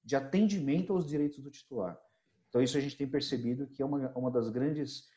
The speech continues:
preocupações das empresas, né? Como é que eu vou atender agora o Marcelo que chega batendo na minha porta? "Quero saber onde os meus dados estão. Eu quero que alterar os meus dados, quero apagar os meus dados.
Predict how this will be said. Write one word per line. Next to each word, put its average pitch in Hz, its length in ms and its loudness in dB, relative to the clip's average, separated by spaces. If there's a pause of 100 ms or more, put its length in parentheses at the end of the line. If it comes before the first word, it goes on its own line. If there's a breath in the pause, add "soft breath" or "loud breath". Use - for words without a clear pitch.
(420 soft breath)
preocupações 151 580 4
das 139 160 -2
empresas, 110 380 -4
né? 120 80 -4
Como 160 180 -2
é 196 60 -4
que - 180 -10
eu 180 120 0
vou 135 180 4
atender 160 760 2
agora 131 580 2 (160 loud breath)
o 131 60 -14
Marcelo 139 580 4
que 139 120 -10
chega 131 240 -4
batendo 127 340 2
na 120 80 -2
minha 117 160 -4
porta? 147 320 -4
"Quero 175 220 0
saber 160 280 0
onde 165 120 0
os 151 80 -8
meus 151 180 -4
dados 139 300 -4
estão. 123 500 -4 (400)
Eu - 60 -16
quero 151 180 2
que 156 100 -2
alterar 151 400 6
os 160 60 6
meus 151 180 -2
dados, 131 360 6
quero 127 160 0
apagar 139 580 2
os 143 100 0
meus 143 200 -6
dados. 131 500 -2